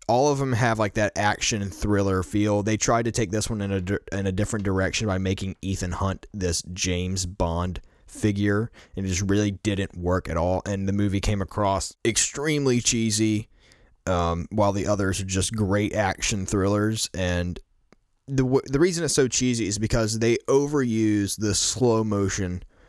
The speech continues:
just in these super hilarious ways, and they're not intending to be funny. It's like, for example, they're on, like, Tom Cruise and Thandie Newton, they're in these two cars. They're chasing each other, like, down this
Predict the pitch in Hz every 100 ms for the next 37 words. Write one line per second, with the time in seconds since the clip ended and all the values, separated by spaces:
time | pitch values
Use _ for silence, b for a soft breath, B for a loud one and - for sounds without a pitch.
0 | b b 123 107 - 107 107 107 101 -
1 | - - 147 139 127 107 123 110 104 104
2 | 92 101 92 90 - 120 113 117 127 101
3 | 104 123 113 101 92 90 101 95 82 -
4 | - b b b 117 - 123 113 127 113
5 | 110 107 98 98 107 113 107 107 90 -
6 | b b b - - 127 131 - 113 104
7 | 98 - b b _ 101 101 92 113 107
8 | 92 78 92 90 101 98 - _ 98 110
9 | - 98 90 95 80 76 - 90 - 104
10 | 95 - 92 87 92 85 85 85 85 90
11 | 95 92 90